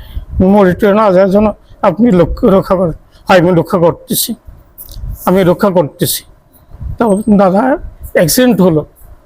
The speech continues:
কিন্তু দাদা আজও বাইসে আছেন, ঊননব্বই বছর বয়স দাদা, আজও বাইসে আছেন। দাদা অ্যাক্সিডেন্ট করে একটা বাসে এসে ধাক্কা দিছে,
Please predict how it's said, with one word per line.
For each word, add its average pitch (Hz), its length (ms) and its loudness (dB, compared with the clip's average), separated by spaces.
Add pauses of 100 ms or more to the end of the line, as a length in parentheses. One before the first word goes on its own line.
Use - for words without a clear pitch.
কিন্তু 196 360 0 (500)
দাদা 160 260 2
আজও 185 340 2
বাইসে 185 340 2
আছেন, 247 380 0 (520)
ঊননব্বই 202 500 2
বছর 180 300 0
বয়স 147 440 0 (420)
দাদা, 147 280 2 (800)
আজও 185 240 2
বাইসে 190 360 0
আছেন। 160 260 0
দাদা 185 260 0 (280)
অ্যাক্সিডেন্ট 247 460 0
করে 277 220 -2 (340)
একটা 196 180 -2
বাসে 180 380 0
এসে 208 180 2
ধাক্কা 220 300 0
দিছে, 254 380 0